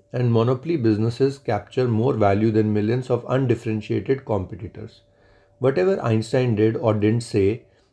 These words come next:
the power law, so named because exponential equations describe severely unequal distributions, is the law of the universe. It defines our surroundings so completely that we usually don't even see it. This chapter shows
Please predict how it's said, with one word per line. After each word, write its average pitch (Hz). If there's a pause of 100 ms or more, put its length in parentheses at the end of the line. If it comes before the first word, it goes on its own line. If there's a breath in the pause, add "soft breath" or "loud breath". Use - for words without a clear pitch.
(100)
the 110
power 113
law, 104 (220 soft breath)
so 156
named 120
because 113
exponential 113
equations 117
describe 107
severely 113
unequal 107
distributions, 98 (420 soft breath)
is 123
the 127
law 120
of 98
the 104
universe. 90 (520)
It 143
defines 151
our 139
surroundings 110
so 143
completely 107
that 110
we 110
usually 107
don't 107
even 107
see 98
it. - (800 soft breath)
This 175
chapter 151
shows 123